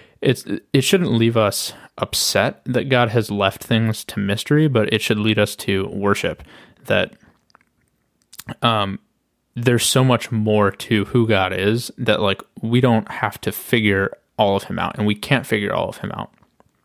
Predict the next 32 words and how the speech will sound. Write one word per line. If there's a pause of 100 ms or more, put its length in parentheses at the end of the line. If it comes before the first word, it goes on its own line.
(400)
And
it
will
take
an
eternity (400)
of,
excuse
me,
my
ring
just
hit
my
water
bottle. (360)
It
will
take
an
eternity (500)
of (1080)
worship
and
fellowship (120)
with
him (1500)
and
getting
to
know
him